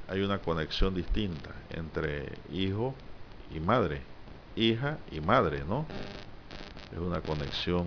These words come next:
Lara, diferente, es un sentimiento diferente. Usted no quiere igual a, digamos, Lara, a, a, usted no quiere igua-, de igualmente a su esposa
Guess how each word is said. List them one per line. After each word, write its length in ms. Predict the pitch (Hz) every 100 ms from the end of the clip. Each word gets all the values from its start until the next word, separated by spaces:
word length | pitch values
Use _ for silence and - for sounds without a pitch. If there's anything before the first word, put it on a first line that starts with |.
| 78 69 69 73
Lara, 400 | 78 85 85 71 64 -
diferente, 640 | - 71 73 80 92 98 113 107 - - - - - - -
es 60 | 90
un 140 | 95
sentimiento 680 | 92 85 80 80 87 90 87
diferente. 680 | 82 - 73 82 90 90 - - - - - - - - - - - -
Usted 200 | 87 185
no 100 | 180
quiere 320 | - 139 127
igual 340 | 110 101 107 107
a, 680 | 101 92 85 78 76 71 78
digamos, 340 | 87 92 92
Lara, 840 | 87 90 92 82 73 69 50 50 50 50 - - - -
a, 380 | 67 90 69 50
a, 60 |
usted 160 | 76 -
no 120 | 131
quiere 240 | 117 113 113
igua-, 200 | 98 78
de 100 | 90
igualmente 440 | 87 90 92 92
a 40 | 95
su 120 | 87
esposa 500 | - 90 87 - 101